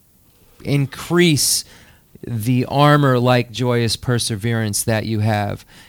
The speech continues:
And it says, "The goal of enlightenment, the aim of accomplishing the happiness and eliminating the suffering of all living beings." Uh, so we are doing this so that we can, uh, become a Buddha for the sake of all sentient beings, so that we can eliminate the suffering of all sentient beings.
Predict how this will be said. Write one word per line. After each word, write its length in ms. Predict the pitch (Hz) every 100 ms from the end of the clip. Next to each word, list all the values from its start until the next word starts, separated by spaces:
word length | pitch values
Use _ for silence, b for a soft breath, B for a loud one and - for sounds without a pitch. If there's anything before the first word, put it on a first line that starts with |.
| -
And 140 | 117
it 80 | 110
says, 340 | - 123 110
"The 80 | 117
goal 320 | 110 139 143
of 120 | 139
enlightenment, 520 | 131 127 123 110 117 113
the 140 | 120
aim 240 | 135 147
of 80 | 147
accomplishing 600 | 139 139 131 131 131 135
the 80 | 120
happiness 560 | 104 131 127 127 117 -
and 100 | 117
eliminating 480 | 123 139 139 127 120
the 80 |
suffering 520 | 113 131 123 127 117 113
of 120 | 107
all 280 | 117 120 117
living 320 | 117 113 107
beings." 560 | 110 113 107 107 107 B B B B
Uh, 180 | 117 113
so 320 | 104 131 117
we 180 | 110 117
are 80 | 113
doing 420 | 110 143 160 156
this 200 | 117 107
so 200 | - 120
that 140 | 117
we 140 | 123 123
can, 300 | - 117 107 B B B -
uh, 160 | 123
become 360 | 113 123 139 143
a 60 |
Buddha 280 | 123 123 117
for 160 | 110 120
the 100 | 113
sake 340 | - 139 135
of 140 | 123 113
all 160 | 113
sentient 480 | 107 123 110 117 107
beings, 340 | 123 117 107
so 140 | 104 117
that 100 | 117
we 140 | 127
can 160 | 117 120
eliminate 640 | 110 123 143 147 120 110
the 100 | -
suffering 640 | 104 - 139 131 123 110 107
of 120 | 107
all 200 | 117 113
sentient 480 | - 113 104 110 101
beings. 460 | 113 107 107 113